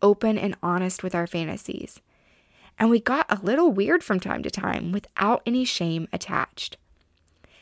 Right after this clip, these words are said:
I started to accept the fact I was still a little bit of a freak in bed. And it started by slowly dipping my toe in the waters again, introducing a toy or two. But now I would say I'm pretty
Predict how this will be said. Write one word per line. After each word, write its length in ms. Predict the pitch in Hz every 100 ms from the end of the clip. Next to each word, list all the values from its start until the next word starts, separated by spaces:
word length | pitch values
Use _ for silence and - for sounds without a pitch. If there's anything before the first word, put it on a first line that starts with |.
| _
I 300 | - 233 247
started 420 | 320 - 262 302 294
to 80 |
accept 400 | 294 254 - 220
the 80 | -
fact 300 | - 185 214
I 80 | 233
was 140 | 247
still 560 | 233 - - 180 220 277
a 60 | 277
little 200 | 277 277
bit 120 | 277
of 120 | 269
a 60 | 277
freak 300 | 262 294 196
in 100 | 170
bed. 320 | 160 - - _ _ _ - - - -
And 100 | 311
it 100 | 320
started 300 | - 330 359
by 80 |
slowly 500 | 381 - 220 196 226
dipping 340 | 208 180 190 214
my 120 | 240
toe 220 | 247 208
in 60 | 208
the 80 | 233
waters 420 | 180 175 185 180
again, 500 | 170 151 156 233 277 -
introducing 580 | 175 220 208 202 - 233
a 80 |
toy 300 | 233 - 175
or 100 | 165
two. 420 | 165 - 165 185 220 - - - - -
But 140 | 254
now 260 | 254 277 349
I 160 | 415 427
would 120 | 427
say 200 | - 285
I'm 140 | 269
pretty 220 | 262 320